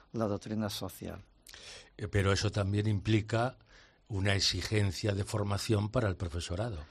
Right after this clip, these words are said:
Speaker 1: Implica exigencia de formación para el profesorado, para los, eh, catequistas,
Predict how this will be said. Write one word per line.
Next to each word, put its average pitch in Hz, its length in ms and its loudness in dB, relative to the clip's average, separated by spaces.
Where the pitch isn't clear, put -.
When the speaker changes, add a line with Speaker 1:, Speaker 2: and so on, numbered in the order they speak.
Speaker 1:
Implica 127 460 2
exigencia 135 640 2
de 104 100 -2
formación 98 580 -2
para 101 140 -2
el 87 100 -4
profesorado, 120 960 -2
para 110 300 4
los, 98 720 2
eh, 101 420 -2
catequistas, 113 1000 -4